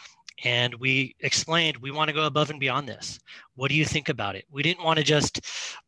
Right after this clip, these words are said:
adopt theirs boilerplate, "Done, we're out of here." We saw some issues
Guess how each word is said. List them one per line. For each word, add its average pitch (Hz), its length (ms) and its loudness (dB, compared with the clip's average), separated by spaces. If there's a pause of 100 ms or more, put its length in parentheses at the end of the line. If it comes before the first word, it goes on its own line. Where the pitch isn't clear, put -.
(260)
adopt 147 300 2
theirs 139 200 4
boilerplate, 135 480 0
"Done, 185 420 2
we're 156 80 -2
out 151 140 2
of 127 80 0
here." 131 240 2 (400)
We 143 180 2
saw 151 400 6
some 190 240 -2
issues 147 600 0